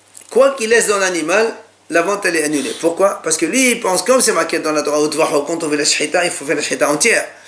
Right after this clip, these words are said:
Alors, quand tu vends, tu vas vendre, tu dois vendre entièrement. Si tu laisses n'importe quelle, euh, partie de l'animal, que ce soit la corne, les pattes ou autre chose, la vente, elle est nulle. Ça, c'est Tanakama. Mais Rabbi, ça va.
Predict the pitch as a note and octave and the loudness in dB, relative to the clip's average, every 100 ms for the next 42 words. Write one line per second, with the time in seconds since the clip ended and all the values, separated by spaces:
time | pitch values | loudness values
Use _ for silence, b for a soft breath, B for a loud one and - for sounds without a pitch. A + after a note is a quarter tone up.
0 | B B B F3 - A3+ - E3 F3 G#3+ | B B B -2 2 2 2 2 2 0
1 | F#3+ E3+ D#3 F#3 F#3+ E3 F3+ E3 E3 E3 | 2 2 2 0 -2 -2 0 2 4 2
2 | - C#3+ B2+ A#2 - - B B - B3 | 0 -4 -2 -4 -8 -18 B B -4 0
3 | A#3+ A#3 A3+ A#3+ D4 - - - - F#3 | 2 2 2 -2 -4 -6 -14 -14 -4 -2
4 | F3 E3 E3 D#3+ D3+ C3+ C#3 E3+ D#3+ F3 | 0 -2 0 2 2 0 -2 -4 -2 -2
5 | D#3+ D3+ D3+ C3 - F3 F3+ D#3+ D#3 F3 | 2 4 4 0 -2 0 2 2 4 4
6 | D3 C3 E3 F3 D#3+ C3+ D3 D#3 D3+ C3+ | 4 2 0 2 0 0 -4 -8 -4 0
7 | F3+ A#3 - - D3+ D#3+ - C3+ - - | 2 2 0 0 -2 -2 -4 -6 -6 -12
8 | - _ _ _ _ _ _ _ _ - | -18 _ _ _ _ _ _ _ _ -20
9 | _ - B B B B - A#3 A3+ A3 | _ -20 B B B B 0 2 2 0
10 | E3+ D3+ - - _ _ _ _ _ b | -4 -8 -10 -18 _ _ _ _ _ b
11 | b - E3 F#3 A#3+ A#3 G#3+ F#3 - | b -2 0 2 2 2 2 0 -6